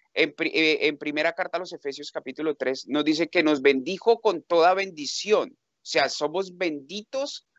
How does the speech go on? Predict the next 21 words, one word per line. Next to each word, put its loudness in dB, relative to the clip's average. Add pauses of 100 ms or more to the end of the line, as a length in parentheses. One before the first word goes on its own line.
a 2
causa 0
del -4
sacrificio -6 (260)
de 2
nuestro -2
Señor -4
Jesucristo, -4 (300)
pero 8
por 2
aquellos -6
hábitos 0
y -8
comportamientos -2
de -2
nuestra -2
naturaleza -2 (320)
pecaminosa, -2
la 0
cual 2
heredamos 2